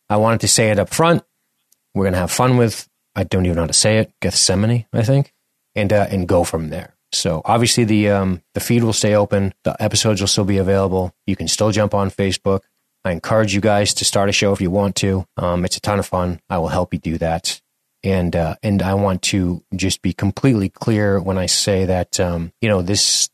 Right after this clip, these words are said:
this, this decision, the buck stops with me. So, you know, don't,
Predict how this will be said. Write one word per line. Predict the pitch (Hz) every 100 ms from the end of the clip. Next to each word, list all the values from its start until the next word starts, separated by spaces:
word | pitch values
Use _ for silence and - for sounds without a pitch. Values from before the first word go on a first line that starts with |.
| _
this, | 113 - - -
this | 139 -
decision, | 160 160 139 131
the | 120
buck | 117 185
stops | - 160 143 -
with | 107
me. | 101 101 80 _ _ _ _ -
So, | 120 107 101 - _ _ _ -
you | 120
know, | 95 87 104
don't, | 123 139 131